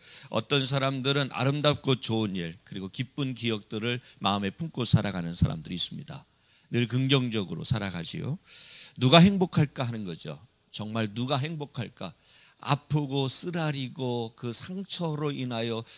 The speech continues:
그런 것들을 품고 살아가는 사람이 행복한가? 아니면 기쁜 기억들, 행복한 기억들, 또 좋은 기억들을 가지고 품고 살아가는 사람이 행복한가? 당연히 후자의 사람이 행복할 수밖에 없는 거죠.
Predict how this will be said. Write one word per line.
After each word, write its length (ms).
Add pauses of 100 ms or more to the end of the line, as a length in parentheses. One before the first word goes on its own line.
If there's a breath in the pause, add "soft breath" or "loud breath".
그런 360
것들을 460
품고 340
살아가는 500
사람이 300
행복한가? 760 (340 loud breath)
아니면 580
기쁜 520
기억들, 720
행복한 680
기억들, 580 (260 loud breath)
또 120
좋은 500
기억들을 540
가지고 560 (160)
품고 280
살아가는 400
사람이 280
행복한가? 580 (220 loud breath)
당연히 420
후자의 560 (100)
사람이 500 (260 loud breath)
행복할 440
수밖에 380
없는 300
거죠. 280